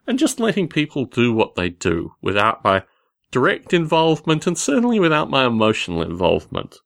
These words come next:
I will conclude again by saying time is the precious commodity here, and time that I could be investing into recording short funks, working on Noble Ape, recording Stone Apes, recording model rail radios, and editing all these and putting them out to an audience.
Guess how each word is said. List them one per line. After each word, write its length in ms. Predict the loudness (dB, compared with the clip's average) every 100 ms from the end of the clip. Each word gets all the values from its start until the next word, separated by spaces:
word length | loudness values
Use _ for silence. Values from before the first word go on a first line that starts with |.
| _ _ _ -4
I 60 | -4
will 120 | -2
conclude 480 | -4 -4 -4 -2 -4
again 360 | -4 -4 -2
by 160 | -2 -2
saying 340 | 0 -2 -2
time 500 | -6 -6 -2 0 0
is 160 | 0 -4
the 80 | -10
precious 560 | -8 -4 -2 -2 -6
commodity 640 | -6 -2 0 0 -4 -8
here, 380 | -6 0 2 2 -2 _ _ _ -14
and 160 | -12
time 360 | -8 -2 0 0
that 120 | 0
I 80 | 0
could 140 | -2
be 120 | -2
investing 520 | 0 0 -2 -2 -4 -4
into 180 | -4
recording 480 | -4 -4 0 0 0
short 320 | -2 0 -2
funks, 460 | 0 -2 0 -6 -6
working 280 | -4 -2 -2
on 140 | 0
Noble 400 | 2 2 2 0
Ape, 220 | 0 -2 -8 _ _ _ _
recording 340 | -6 -2 -2 -2
Stone 420 | -8 -2 0 0
Apes, 380 | 0 -2 -8 -8
recording 380 | -4 0 0
model 220 | 2 2 2
rail 180 | 2
radios, 580 | 2 0 0 0 0 0
and 80 | 0
editing 380 | 0 0 -2 0
all 360 | 0 0 2
these 280 | 2 0 0
and 100 | -2
putting 240 | -2 -2 0
them 100 | 0
out 200 | -2 -4
to 140 | -4
an 40 | 0
audience. 560 | 2 2 -2 -4 -14